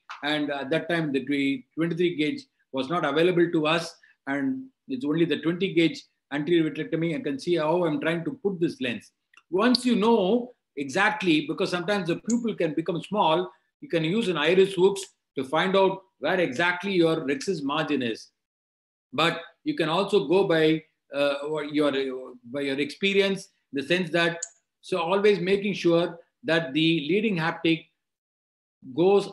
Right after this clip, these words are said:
underneath the iris, always tucks the iris, very important. Then what I do is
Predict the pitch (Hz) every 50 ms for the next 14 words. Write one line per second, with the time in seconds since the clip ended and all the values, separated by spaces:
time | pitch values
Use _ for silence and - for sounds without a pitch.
0 | - - 135 147 147 165 160 175 185 190 170 147 135 160 - - - 120 123 123
1 | 110 104 95 - - - - 147 160 165 170 175 165 170 156 - - _ - 165
2 | 165 165 - - 143 165 151 131 135 156 165 180 190 185 185 - - _ _ _
3 | _ - 139 160 175 180 170 160 165 160 160 147 160 160 170 170 165 - _ 120
4 | 135 131 131 139 170 214 208 196 180 160 160 165 160 156 156 151 151 -